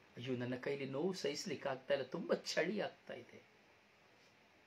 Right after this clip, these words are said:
"ಯಾಕೆ, ಏನಾಯ್ತು ನಿಮಗೆ? ಯಾರು, ಕುಟುಂಬದಲ್ಲಿ ಯಾರು ಇಲ್ಲವೇ?" "ಇದ್ದಾರೆ." "ಪತ್ನಿ ಇಲ್ಲವೇ?" "ಇದ್ದಾರೆ." "ಮಕ್ಕಳಿಲ್ಲವೇ?"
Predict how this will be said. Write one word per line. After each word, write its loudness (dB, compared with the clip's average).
"ಯಾಕೆ, 4
ಏನಾಯ್ತು 12
ನಿಮಗೆ? 10
ಯಾರು, 12
ಕುಟುಂಬದಲ್ಲಿ 12
ಯಾರು 4
ಇಲ್ಲವೇ?" -4
"ಇದ್ದಾರೆ." -4
"ಪತ್ನಿ 12
ಇಲ್ಲವೇ?" 12
"ಇದ್ದಾರೆ." 2
"ಮಕ್ಕಳಿಲ್ಲವೇ?" 12